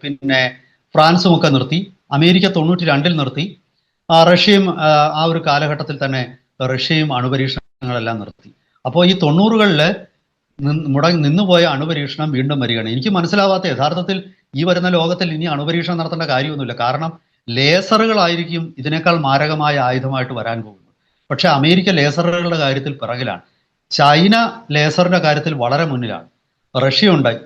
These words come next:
ഇന്ത്യക്ക് പോലും, ആ, ഇരുപത്തഞ്ച് കിലോ വാട്ടിന്റെ ലേസർ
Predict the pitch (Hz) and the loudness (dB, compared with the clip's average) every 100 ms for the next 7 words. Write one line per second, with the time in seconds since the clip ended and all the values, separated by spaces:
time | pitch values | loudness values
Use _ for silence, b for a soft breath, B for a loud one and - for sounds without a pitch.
0 | _ 156 208 254 247 220 180 180 180 180 | _ 0 2 2 0 0 2 2 2 -2
1 | - _ _ _ 147 147 156 143 165 190 | -14 _ _ _ 2 2 2 -2 0 0
2 | 190 - 170 143 156 160 143 147 143 131 | 0 0 -2 -2 0 -2 -4 -4 -4 -4
3 | 117 139 139 143 120 | -4 -6 -4 -6 -6